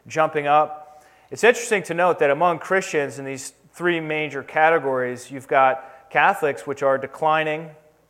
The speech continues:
in the United States. They dropped from fifty-four to fifty-one million during the same period. And the mainline Protestants, who have, tend to take a more liberal approach to Scripture, also dropping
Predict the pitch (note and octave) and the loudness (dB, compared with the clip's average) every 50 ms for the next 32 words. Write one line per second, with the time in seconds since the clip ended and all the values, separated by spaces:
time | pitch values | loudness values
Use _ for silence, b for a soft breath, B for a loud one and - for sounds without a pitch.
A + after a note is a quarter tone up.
0 | _ C#3+ C3+ C#3 C3+ C3 C3 C3+ C3+ C3 C3 - - - C#3 C3+ C#3+ C#3 - - | _ -12 -10 -8 -6 -4 -2 -2 -2 -4 -6 -8 -6 -4 -2 -2 -2 -4 -6 -18
1 | - - - B2+ A2+ A#2+ C3+ C3 C#3+ - - - A#2+ - - D#3 D3+ D3 - C#3 | -20 -12 -12 -12 -8 -2 0 0 0 0 -2 -14 -16 -12 -4 -4 -4 -4 -6 -14
2 | B2 - - - E3 D#3+ D#3 D#3 D#3 D#3 D3+ D3+ - B2 - - - - D#3+ D3+ | -14 -14 -8 -4 0 4 4 6 6 4 2 0 -4 -12 -16 -16 -10 -6 -6 -6
3 | D#3 - - C#3+ C3 B2 B2 C3 C#3+ D3 D3 D3+ E3+ F#3+ F#3+ - b b b b | -6 -8 -12 -12 -12 -12 -10 -6 -4 -4 -4 -4 -6 -8 -14 -18 b b b b
4 | b b b b b - B2+ C#3 C#3+ D3 D3+ D#3+ F3 F#3+ F#3+ F3 - _ - C3+ | b b b b b -14 -10 -8 -6 -6 -6 -6 -8 -10 -12 -16 -20 _ -8 -6
5 | C3+ C#3 C3+ C#3 B2 - - C#3+ C#3 C3+ C#3 - D3+ D3 D3 D3+ E3 D#3 B B | -4 -4 -6 -8 -12 -10 -8 -6 -6 -6 -6 -4 -4 -2 -2 -2 -4 -6 B B
6 | B B B B B - C#3+ C#3 C3+ C3+ B2+ C3 C3 C#3 D3 D#3 E3+ F#3+ G3 F#3 | B B B B B -6 -4 -4 -4 -6 -8 -10 -10 -4 -2 -2 0 0 0 0
7 | E3+ D3 C#3 C3+ C3 C3 C3 A#2+ - - - D#3+ D#3 E3 D#3+ D3+ D3+ - C3+ A2+ | 2 2 2 2 0 -2 -4 -10 -12 -4 0 2 4 4 2 0 -4 -8 -10 -10
8 | G#2+ - - C#3 B2+ B2 A#2+ A2+ - - _ _ - - - D3+ C#3+ C#3+ C3+ - | -10 -10 -6 -4 -4 -4 -4 -6 -12 -20 _ _ -20 -16 -10 -10 -8 -8 -8 -6
9 | - C#3 B2 C3 B2 C3 C3+ C3+ C3+ C3 C3 B2+ B2 A#2+ - B2+ C3 C#3+ D3 D3 | -6 -6 -6 -6 -10 -8 -6 -4 -2 -2 0 -2 -4 -6 -8 -8 -6 -6 -4 -2
10 | D3+ D3 C#3 C3+ - - - C#3 C#3+ C#3 - - C3+ - - - C#3+ C#3 C#3 - | -2 -2 -2 -2 -4 -4 -6 -6 -6 -6 -8 -14 -18 -16 -8 -6 -6 -6 -4 -4
11 | E3 D#3 D#3 D#3 - - C3 C3+ C#3 C#3 - D3 C3+ B2+ B2+ A#2 - - C3 B2+ | -4 -2 -2 -2 -2 0 -2 -2 -2 0 -2 0 0 0 -2 -4 -6 -4 0 0
12 | C3 C3+ - C#3+ C3+ C3 B2+ B2+ | 0 0 0 -2 -6 -6 -6 -12